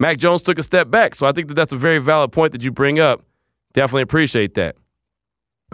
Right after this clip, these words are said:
Uh, let's see. We got a text from Geese Mode. He said, "Q, I think that the speed of today's defenses means that being able to ex-, spend, extend plays with mobility is a must. I'm a hundred percent confident that the Raiders have to draft or trade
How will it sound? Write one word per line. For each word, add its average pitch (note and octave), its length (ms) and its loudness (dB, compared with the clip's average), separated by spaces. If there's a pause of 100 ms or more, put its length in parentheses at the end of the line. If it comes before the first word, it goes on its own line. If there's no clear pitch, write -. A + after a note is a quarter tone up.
Uh, B2 260 2
let's C3 160 -2
see. G2 420 -2 (1700)
We A2 100 -4
got B2+ 180 2
a A#2 160 4
text D#3 340 0
from B2 140 -6
Geese E3 300 -2
Mode. G3 300 2
He F3+ 60 -4
said, C#3 280 0
"Q, G#3 240 2
I D3+ 40 4
think F3+ 260 -2
that F3+ 120 -2
the C#3+ 80 -8
speed G3 320 -2
of G3 60 -2
today's E3+ 320 0
defenses D#3+ 600 -2
means C#3+ 260 0
that C#3 140 0
being D3 200 0
able C#3+ 140 0
to D3 60 0
ex-, A#2 280 -8
spend, D3+ 500 -2
extend D#3+ 380 -2
plays E3 180 0
with C3+ 100 -6
mobility C#3 420 0
is G#2 120 -2
a A2 40 -6
must. B2+ 420 -2 (340)
I'm B2+ 100 0
a B2 80 0
hundred E3 160 0
percent D#3 300 -2
confident C#3 420 0
that B2+ 200 0
the A#2 80 -8
Raiders C#3 340 0
have D3+ 300 0
to D#3+ 100 -4
draft C#3+ 360 0
or A#2 80 -4
trade C#3 440 0